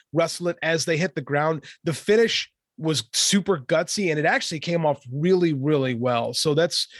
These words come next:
that's cool. This match kinda comes off it. Uh, you know, pretty decent match. Steelz hits a crucifix bomb for the win. You know, it was all right. And then afterwards, she talks a little bit of crap to Mickie James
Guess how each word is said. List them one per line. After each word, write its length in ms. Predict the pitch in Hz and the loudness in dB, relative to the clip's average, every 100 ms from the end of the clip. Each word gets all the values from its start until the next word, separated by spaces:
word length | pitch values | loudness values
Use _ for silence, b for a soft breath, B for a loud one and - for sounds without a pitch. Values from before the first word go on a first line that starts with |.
| B - | B 0
that's 220 | 214 - | 0 0
cool. 240 | 175 160 | 0 2
This 200 | 185 - | 0 0
match 280 | 202 196 - | 2 2 0
kinda 180 | 196 170 | -2 -2
comes 300 | 175 170 147 | -2 -2 2
off 260 | 170 165 | 2 2
it. 160 | 185 180 b b b - | -2 -4 b b b -6
Uh, 340 | - 403 415 | 0 2 2
you 140 | - 311 | 2 2
know, 100 | 285 | 2
pretty 240 | 302 262 | 2 0
decent 260 | 262 - 226 | 0 0 2
match. 280 | 233 233 - | 2 0 0
Steelz 220 | 233 - | 0 0
hits 140 | 226 | -4
a 20 | |
crucifix 460 | - 220 196 208 202 | -2 -4 -2 -2 -2
bomb 280 | - 208 214 | -2 0 0
for 140 | 202 | -2
the 80 | 180 | -2
win. 420 | 180 208 214 208 - _ _ _ | 2 4 4 2 -2 _ _ _
You 120 | - 359 | -2 2
know, 260 | 370 320 _ - | 2 0 _ -6
it 160 | - | -2
was 260 | 330 381 330 | 2 2 4
all 140 | 370 | 4
right. 220 | 277 311 | 4 4
And 100 | 254 | 4
then 120 | 254 262 | 2 4
afterwards, 440 | 269 262 247 247 | 2 0 -4 -2
she 100 | - | -2
talks 300 | 247 233 - | 0 0 0
a 20 | |
little 80 | 233 | 0
bit 100 | 208 | 0
of 60 | 208 | 0
crap 260 | 233 220 | 0 0
to 60 | 214 | -2
Mickie 280 | 208 202 180 | -4 -4 -4
James 640 | 220 226 220 220 214 - | 2 4 4 4 0 -4